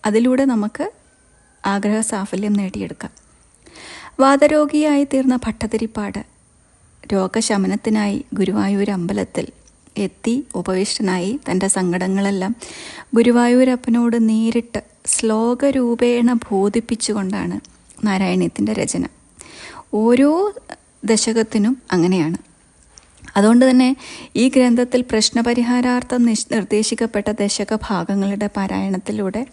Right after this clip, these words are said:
ഓരോ ഭക്തനും ഗുരുവായൂർ അമ്പല നടയിലെത്തി സ്വന്തം പരിഭവങ്ങൾ ഭഗവാനോട് നേരിട്ട് പറയുന്ന ഒരനുഭൂതിയാണ് ഉണ്ടാവുക. പൂർണ്ണമായ ആത്മാർപ്പണത്തിലൂടെ, സമർപ്പണത്തിലൂടെ നമ്മൾ അങ്ങനെ നിത്യവും ജപിച്ചു കഴിഞ്ഞാൽ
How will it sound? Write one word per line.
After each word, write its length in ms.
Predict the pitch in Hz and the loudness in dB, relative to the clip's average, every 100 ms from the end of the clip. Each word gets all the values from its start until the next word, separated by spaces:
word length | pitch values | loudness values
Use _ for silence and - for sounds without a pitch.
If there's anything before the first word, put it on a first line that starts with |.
| - - - - - | -16 -18 -18 -18 -4
ഓരോ 320 | 196 220 247 285 | 0 2 4 2
ഭക്തനും 500 | - 220 - 247 226 - _ _ _ _ - _ - | 0 -6 -2 0 0 -4 _ _ _ _ -20 _ -4
ഗുരുവായൂർ 520 | 202 196 190 196 202 | 0 0 0 0 0
അമ്പല 360 | 202 190 185 196 | 0 0 -2 0
നടയിലെത്തി 720 | 202 190 185 196 208 196 - 254 - - | 0 0 -2 -2 -2 -6 -6 -6 -6 -8
സ്വന്തം 560 | - 196 190 202 277 330 311 | -4 0 2 4 4 2 2
പരിഭവങ്ങൾ 600 | 254 240 240 226 226 220 202 | -2 0 0 0 2 0 0
ഭഗവാനോട് 580 | 196 175 196 220 220 220 208 | -2 -2 0 0 2 2 2
നേരിട്ട് 560 | 196 196 233 277 285 277 | 0 2 2 2 0 -4
പറയുന്ന 500 | 233 208 208 185 294 - - - - - - | -4 -4 -2 0 0 -2 -18 -20 -20 -12 -2
ഒരനുഭൂതിയാണ് 800 | 277 254 214 - 196 196 185 196 | 2 4 2 2 0 0 0 -2
ഉണ്ടാവുക. 400 | 180 170 - - - _ _ _ - - - - | -2 -4 -8 -12 -16 _ _ _ -20 -18 -20 -4
പൂർണ്ണമായ 960 | - 269 294 320 339 349 339 330 320 311 302 | 4 6 6 4 4 4 4 4 4 4 4
ആത്മാർപ്പണത്തിലൂടെ, 960 | 269 - 269 269 269 254 254 254 247 247 | 2 0 0 0 0 0 0 -2 -4 -4
സമർപ്പണത്തിലൂടെ 1000 | 240 214 214 - 233 233 233 226 214 - - - _ _ _ - | -2 0 -2 -2 -2 -2 -4 -6 -6 -10 -16 -20 _ _ _ -2
നമ്മൾ 200 | 214 208 | 2 2
അങ്ങനെ 300 | 214 185 196 214 | 2 2 4 4
നിത്യവും 480 | 175 - 208 208 | 0 0 -2 0
ജപിച്ചു 380 | 196 170 196 - | 0 -2 -6 -6
കഴിഞ്ഞാൽ 400 | 247 190 180 180 | -4 -2 -2 -4